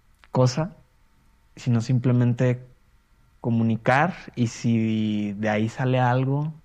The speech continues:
hacer muchas cosas, me encantan muchas cosas. Eh, me encantaría algún día estar detrás de un documental en África.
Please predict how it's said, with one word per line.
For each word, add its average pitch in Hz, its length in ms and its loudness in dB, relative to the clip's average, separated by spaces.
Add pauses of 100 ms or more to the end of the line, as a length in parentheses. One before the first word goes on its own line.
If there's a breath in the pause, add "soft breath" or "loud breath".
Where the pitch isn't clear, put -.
(120)
hacer 113 240 -4
muchas 120 320 -2
cosas, 123 280 -4
me 113 100 -2
encantan 113 360 -4
muchas 117 300 -6
cosas. 120 540 -4 (680 soft breath)
Eh, 110 300 -2
me 107 120 2
encantaría 113 760 0
algún 113 280 0
día 107 600 2
estar 110 340 -2
detrás 110 400 -2
de 113 60 -2
un 110 320 -2
documental 113 1080 0 (280)
en - 380 -14 (320)
África. 131 680 2